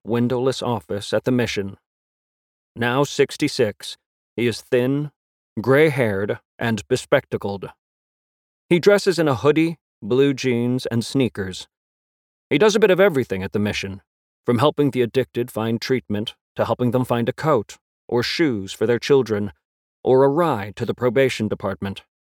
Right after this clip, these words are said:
He has a volunteer advisor there, too, and at the county's drug court,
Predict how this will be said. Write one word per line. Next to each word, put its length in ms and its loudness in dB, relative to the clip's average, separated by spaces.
He 80 6
has 180 4
a 60 4
volunteer 600 2
advisor 540 0
there, 240 -4
too, 460 0
and 260 2
at 100 0
the 80 -2
county's 440 -2
drug 260 0
court, 340 -8